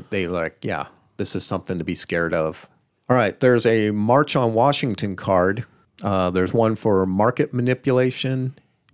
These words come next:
instigating a deliberate Wall Street crash, and even a plague of demons descending on D C to set the Q hearts racing.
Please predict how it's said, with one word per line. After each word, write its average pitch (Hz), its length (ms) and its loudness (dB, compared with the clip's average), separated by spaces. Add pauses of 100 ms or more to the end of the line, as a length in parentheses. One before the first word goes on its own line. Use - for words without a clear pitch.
(160)
instigating 113 640 0
a 95 140 -2
deliberate 101 500 0
Wall 107 160 2
Street 127 320 -2
crash, 131 580 -2
and 101 320 -2
even 113 340 -2
a 95 240 -2
plague 117 440 -2
of 98 200 0
demons 98 520 -2
descending 101 560 -2
on 92 160 -2
D 104 180 -2
C 92 340 -2
to 78 120 -4
set - 320 -2
the - 80 -8
Q 107 320 -4
hearts - 420 -4
racing. 76 420 -6